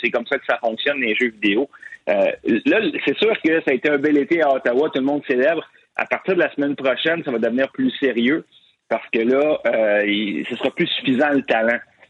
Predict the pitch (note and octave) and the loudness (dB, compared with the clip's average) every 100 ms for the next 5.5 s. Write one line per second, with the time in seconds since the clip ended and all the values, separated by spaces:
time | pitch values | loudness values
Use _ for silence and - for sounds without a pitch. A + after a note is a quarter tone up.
0 | - G2 G2 A2 A#2 - D3 - A#2+ E3 | -6 -4 -4 -6 -6 -4 -6 -4 0 2
1 | C3+ B2 B2 C#3+ C#3+ C3+ C3+ C3 A#2 B2+ | 2 2 2 2 2 2 2 2 0 -2
2 | B2 A#2+ A#2 D3+ C3 A#2+ B2 A#2+ E3 C#3+ | 0 -2 -2 -2 -2 0 0 0 0 0
3 | A#2+ A2 - C#3+ - _ _ _ A2+ C3 | 0 -2 -2 -2 -4 _ _ _ 0 2
4 | F3+ C3+ A#2 C#3 C3 C3+ C3+ D#3+ C#3+ C3 | 2 0 0 0 2 2 2 2 2 2
5 | B2+ A#2+ A2 A#2+ C#3+ | 0 0 0 0 0